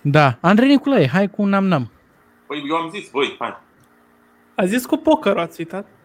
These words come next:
Speaker 1: A, da, bun. De la Maramu ai băut?
Speaker 2: Voi
Speaker 1: Pălincă?
Speaker 2: sunteți,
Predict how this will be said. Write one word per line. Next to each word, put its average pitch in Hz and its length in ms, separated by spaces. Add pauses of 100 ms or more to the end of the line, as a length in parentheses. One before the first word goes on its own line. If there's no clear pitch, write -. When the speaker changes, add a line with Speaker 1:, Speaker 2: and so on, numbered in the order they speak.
(420)
Speaker 1:
A, 147 140
da, 143 200
bun. 131 240 (380)
De 151 120
la 147 100
Maramu 151 500
ai 156 160
băut? 147 380 (540)
Speaker 2:
Voi 139 120
Speaker 1:
Pălincă? 156 240
Speaker 2:
sunteți, 123 480